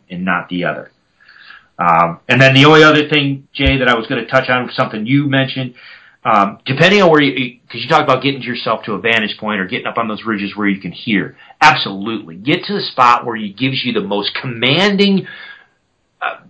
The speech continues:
position of where to, to listen from or watch from,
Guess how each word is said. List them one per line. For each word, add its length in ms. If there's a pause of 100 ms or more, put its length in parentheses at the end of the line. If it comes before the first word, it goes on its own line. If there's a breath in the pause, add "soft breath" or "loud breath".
(180)
position 440
of 100
where 120
to, 240 (140)
to 120
listen 440 (100)
from 460 (320)
or 480 (200)
watch 380 (260)
from, 360